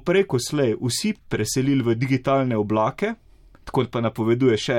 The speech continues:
en drug futurist, Ray Kurzweil, on prav določi točno, da se bo to zgodilo leta dva tisoč petinštirideset, v trenutku tako imenovane tehnološke singularnosti, torej da se bomo vsi naložili na matrico. Tudi takrat ne vem, če bomo vsi ravno enaki.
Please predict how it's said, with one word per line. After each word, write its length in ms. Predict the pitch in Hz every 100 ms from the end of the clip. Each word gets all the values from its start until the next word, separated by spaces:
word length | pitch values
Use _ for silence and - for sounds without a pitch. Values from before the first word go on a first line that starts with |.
| -
en 140 | 117
drug 220 | 113 131 -
futurist, 560 | 117 120 127 135 -
Ray 240 | - 120 120
Kurzweil, 500 | - 165 165 160 143 131 - -
on 160 | 117
prav 140 | 131 127
določi 380 | 123 139 139 117
točno, 380 | 165 117 - 107
da 80 | 113
se 140 | -
bo 80 | 113
to 140 | 113 131
zgodilo 380 | 117 117 127 127
leta 160 | 110
dva 220 | 110 117 -
tisoč 320 | 147 117 -
petinštirideset, 920 | 139 135 117 - 147 131 107 - 104 - - - -
v 100 | 131
trenutku 480 | 127 131 151 147 120
tako 300 | 117 117 139
imenovane 400 | 120 120 139 120
tehnološke 720 | - 117 - 120 151 - 107
singularnosti, 960 | - 117 107 107 110 160 185 151 - 120 - - -
torej 240 | 120 117
da 80 | 117
se 140 | -
bomo 260 | 113 123 117
vsi 180 | 113 170 127
naložili 400 | 113 117 143 123
na 80 | 107
matrico. 680 | 107 - 135 208 - 131 - - - -
Tudi 200 | 220 -
takrat 420 | 147 185 214 208
ne 80 | 117
vem, 140 | 135 139
če 160 | 117 107
bomo 220 | 117 113
vsi 220 | 117 139
ravno 300 | 127 123 110 -
enaki. 540 | 120 123 113 - 127